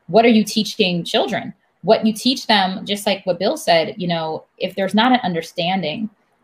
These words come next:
of where their resources come from or where their food comes from or where their electricity comes from, then you're raising a population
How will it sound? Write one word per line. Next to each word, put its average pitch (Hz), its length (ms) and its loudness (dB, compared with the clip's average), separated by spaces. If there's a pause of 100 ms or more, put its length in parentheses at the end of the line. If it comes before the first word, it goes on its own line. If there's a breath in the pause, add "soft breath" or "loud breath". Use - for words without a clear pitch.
of 180 180 4
where 175 260 4
their 165 260 0
resources 170 520 -2
come 156 220 -6
from - 200 -8
or 160 60 -4
where 160 100 -2
their 156 120 -4
food 233 420 2
comes 175 240 -4
from - 160 -8
or 160 60 -6
where 175 120 2
their 180 120 4
electricity 170 580 -2
comes - 300 -6
from, - 300 -10 (340 soft breath)
then 208 160 4
you're 196 180 0
raising 214 480 4
a 180 80 2
population 180 960 -4